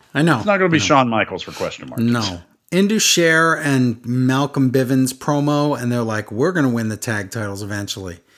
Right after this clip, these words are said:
Speaker 1: Next week, three
Speaker 2: Really?
Speaker 1: more
Speaker 2: Really?
Speaker 1: tournament
Speaker 2: Because you need to do, uh, I, they haven't sold these people on me yet.
Speaker 1: Well, they just showed up two seconds ago.
Speaker 2: I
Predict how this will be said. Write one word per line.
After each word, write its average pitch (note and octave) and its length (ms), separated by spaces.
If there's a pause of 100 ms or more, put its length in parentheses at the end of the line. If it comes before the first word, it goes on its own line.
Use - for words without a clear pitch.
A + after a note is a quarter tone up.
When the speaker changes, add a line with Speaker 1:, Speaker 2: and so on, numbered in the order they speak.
(680)
Speaker 1:
Next G3 340
week, A#3+ 320
three D#3 340
Speaker 2:
Really? G#3 60
Speaker 1:
more G#3 140
Speaker 2:
Really? G3+ 100
Speaker 1:
tournament G#3 580
Speaker 2:
Because C3+ 280
you C#3+ 120
need F3 200
to C3+ 60
do, B2 280
uh, G#2+ 500 (180)
I, A#2 200 (1000)
they A#2+ 100
haven't C3+ 180
sold G2+ 260
these E2 160
people C#2+ 240
on D2+ 120
me D2+ 120
yet. C2+ 180 (680)
Speaker 1:
Well, A3 120
they C4+ 120
just - 260
showed F4 220
up D#4 200
two E4+ 200
seconds F4 420
ago. C#3+ 180
Speaker 2:
I F#3+ 400